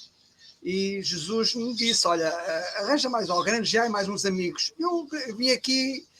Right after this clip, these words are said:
e arranjei mais uns amigos, que são os amigos do Café com o Evangelho. É verdade, é, são as oportunidades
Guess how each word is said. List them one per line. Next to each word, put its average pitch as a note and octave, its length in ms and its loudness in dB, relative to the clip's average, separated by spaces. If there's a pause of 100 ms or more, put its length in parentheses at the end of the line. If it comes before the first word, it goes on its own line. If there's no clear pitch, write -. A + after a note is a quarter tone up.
(200)
e A#3 120 4
arranjei A3 280 6
mais G#3+ 200 6
uns G3+ 140 2
amigos, A3+ 500 2
que - 120 -10
são A3+ 100 6
os G#3+ 120 2
amigos G#3+ 280 -4
do F3 80 -10
Café F3+ 280 0
com F3+ 100 -4
o F3 40 4
Evangelho. D3+ 640 2 (520)
É G3 180 8
verdade, D3+ 400 2
é, E3+ 160 6
são G3+ 160 4
as F3+ 100 2
oportunidades E3+ 920 2